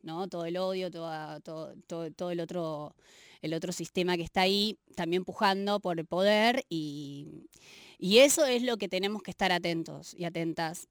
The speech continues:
y atentes, porque, mm, cuanto más se avanza, eh, en materia de derechos y que creemos que hemos conseguido, también se avanza en lo otro, y ahí es cuando tenemos que batallar, y me parece que la cultura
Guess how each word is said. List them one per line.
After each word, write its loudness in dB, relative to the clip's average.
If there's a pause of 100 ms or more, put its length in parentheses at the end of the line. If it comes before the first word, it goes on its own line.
y -8
atentes, -2
porque, 0
mm, -10
cuanto 0
más 0
se 4
avanza, 0
eh, -6
en -6
materia -2
de 2
derechos -2
y -2
que -2
creemos 0
que -2
hemos -4
conseguido, 0
también 0
se -6
avanza -4
en -2
lo 0
otro, -2 (500)
y 4
ahí 8
es 2
cuando 0
tenemos -2
que -4
batallar, -2
y -4
me -2
parece -2
que 0
la 0
cultura 2